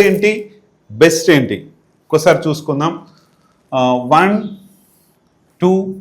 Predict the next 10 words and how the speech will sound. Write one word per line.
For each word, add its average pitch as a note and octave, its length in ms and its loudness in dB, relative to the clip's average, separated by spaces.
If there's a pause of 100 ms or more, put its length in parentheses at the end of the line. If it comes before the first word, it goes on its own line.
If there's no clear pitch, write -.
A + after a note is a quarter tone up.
(160)
త్రీ, E3+ 160 -2 (420)
ఫోర్, E3 320 -2 (220)
ఫైవ్, D#3+ 260 2 (220)
సిక్స్, D3 320 -8 (240)
సెవెన్, D3 320 0 (240)
ఎయిట్, C#3 280 -6 (340)
నైన్ C3 200 -4 (500)
ఈ F3+ 40 0 (100)
డేట్లలో F3 460 2 (560)
మన D3 100 0